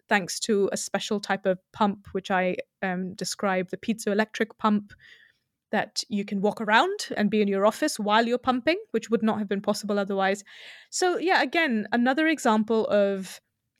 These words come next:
really centering the needs of the person or the people, the demographic that are gonna use the piece of technology,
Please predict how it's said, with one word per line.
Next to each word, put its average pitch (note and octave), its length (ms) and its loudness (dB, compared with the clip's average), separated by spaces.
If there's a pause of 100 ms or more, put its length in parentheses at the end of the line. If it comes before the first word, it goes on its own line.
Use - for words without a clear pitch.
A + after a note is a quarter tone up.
(160)
really C#4+ 260 2
centering A#3 600 0
the G#3 80 2
needs G3+ 520 0
of - 160 -4
the G3+ 80 0
person G3+ 760 -2
or F#3 140 -2
the F3+ 100 -4
people, F#3+ 760 0
the F#3+ 100 -2
demographic G3+ 840 0
that G3+ 120 0
are G3+ 80 -4
gonna G3 180 -2
use A3 420 0
the A#3 80 -2
piece A3+ 260 -2
of F#3+ 80 -8
technology, F#3 800 -4